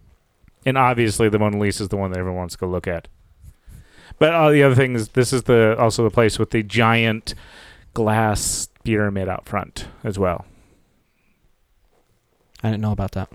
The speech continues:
Speaker 1: Yep. So you've probably seen, like, the outside of it many times.
Speaker 2: I wonder if this website's only hosted in France.
Speaker 1: There is an interactive map of the museum.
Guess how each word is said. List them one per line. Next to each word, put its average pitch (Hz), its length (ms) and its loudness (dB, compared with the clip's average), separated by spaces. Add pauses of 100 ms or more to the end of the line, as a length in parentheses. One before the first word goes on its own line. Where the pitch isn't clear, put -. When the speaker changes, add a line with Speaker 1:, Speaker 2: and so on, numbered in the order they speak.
(120)
Speaker 1:
Yep. 160 160 -2 (720)
So 147 140 2
you've 117 200 0
probably 127 220 2
seen, 113 200 -6
like, 104 240 -2
the 107 180 -6
outside 98 480 -4
of 92 100 -8
it - 140 -8 (160)
many 98 240 -8
times. 95 440 -10 (2500)
Speaker 2:
I 113 60 0
wonder 131 160 4
if 208 80 0
this - 180 0
website's 117 380 0
only 110 160 0
hosted 107 340 -4
in 101 180 -4
France. - 580 -8 (400)
Speaker 1:
There 190 260 0 (120)
is 180 280 4
an 139 140 -2
interactive 120 920 0
map 104 320 0
of 110 120 -2
the 107 80 -4
museum. 98 640 -4